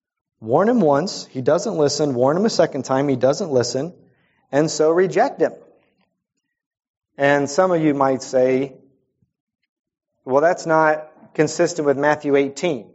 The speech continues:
Anyone familiar with Matthew eighteen? What's it about? "If your brother sins, go and show him his fault in private.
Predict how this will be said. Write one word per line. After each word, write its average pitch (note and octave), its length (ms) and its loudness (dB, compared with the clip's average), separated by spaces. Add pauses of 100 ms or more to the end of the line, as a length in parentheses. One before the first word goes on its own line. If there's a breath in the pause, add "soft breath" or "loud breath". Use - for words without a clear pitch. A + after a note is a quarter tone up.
(920)
Anyone A3 320 0
familiar G3+ 440 0
with F3+ 140 -2
Matthew E3+ 360 0
eighteen? E3 560 -2 (1400)
What's F3 220 -2
it F#3+ 100 4
about? D3 420 0 (2250)
"If D3 180 2
your D3 80 4
brother E3+ 400 0
sins, C#3+ 720 -2 (640)
go C3 300 4
and D#3+ 180 -2
show C#3 240 2
him B2+ 160 -4
his B2+ 180 -6
fault - 500 -2
in A#2+ 160 -10
private. D3 520 0